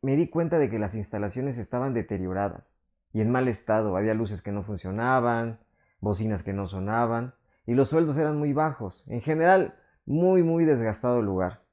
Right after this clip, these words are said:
Lo primero que pensé o que pasó por mi cabeza es que en ese negocio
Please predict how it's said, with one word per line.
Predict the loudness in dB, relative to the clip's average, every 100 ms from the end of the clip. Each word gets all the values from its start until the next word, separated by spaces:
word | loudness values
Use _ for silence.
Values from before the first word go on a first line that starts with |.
| _ _ _ _ _ _ _
Lo | 2
primero | 4 6 6
que | 2
pensé | 0 -2 0 4 4
o | 4
que | -2 -6
pasó | -4 -4
por | -2
mi | -4
cabeza | -4 -2 -2 -2 -4 -2
es | -4 -4
que | -4 -2 -2 -4 _ _ _
en | 0 0
ese | 2 0
negocio | 0 0 -2 -2 -2 -2 -6